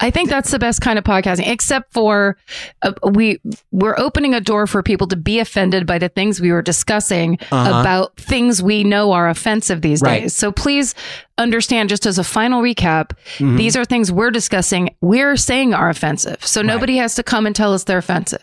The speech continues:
Speaker 2: Right.
Speaker 1: Just as a quick F Y I.
Speaker 2: Right.
Speaker 1: And also you can, I won't be on Twitter to accept the message
Speaker 2: Oh,
Speaker 1: anymore,
Speaker 2: yeah.
Speaker 1: so
Speaker 2: So let 'em,
Speaker 1: do what you
Speaker 2: let her
Speaker 1: want.
Speaker 2: rip. She ain't gonna see
Speaker 1: <laughs>
Speaker 2: 'em. Go ahead, be an armchair general and fire 'em off.
Speaker 1: <sighs>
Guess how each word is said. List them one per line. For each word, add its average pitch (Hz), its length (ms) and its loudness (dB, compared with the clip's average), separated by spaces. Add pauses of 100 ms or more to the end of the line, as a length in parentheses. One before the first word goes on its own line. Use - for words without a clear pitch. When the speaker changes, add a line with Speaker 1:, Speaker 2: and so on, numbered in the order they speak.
Speaker 2:
Right. 123 260 0
Speaker 1:
Just 202 260 -4 (100)
as 190 240 -2
a 202 40 -4
quick - 300 -4
F 160 200 -4
Y - 120 0
I. - 200 -2 (180)
Speaker 2:
Right. 135 120 2
Speaker 1:
And 269 80 0
also 254 200 0
you 220 180 0
can, 190 380 -2 (140)
I 190 80 0
won't 175 200 0
be 190 120 0
on 156 160 0
Twitter 147 240 -2
to 147 120 -2 (160)
accept - 360 -4
the 147 80 0
message - 260 -2
Speaker 2:
Oh, 220 120 4
Speaker 1:
anymore, 226 100 0
Speaker 2:
yeah. 233 300 2
Speaker 1:
so 117 60 -2 (100)
Speaker 2:
So 139 60 2
let 139 220 2
'em, 180 140 0
Speaker 1:
do 190 100 2
what 120 100 2
you 123 60 0
Speaker 2:
let 143 140 2
her 175 60 2
Speaker 1:
want. 165 120 0
Speaker 2:
rip. 202 340 0 (420)
She 147 120 2
ain't 226 180 0
gonna 156 200 0
see 143 180 2
Speaker 1:
<laughs> 160 80 2
Speaker 2:
'em. 190 180 -2 (1040)
Go 185 180 2
ahead, 202 260 0
be 165 140 0
an 160 100 0
armchair 147 580 0
general 143 540 0
and 113 140 -2
fire 170 320 2
'em 165 100 0
off. 175 520 0
Speaker 1:
<sighs> - 0 -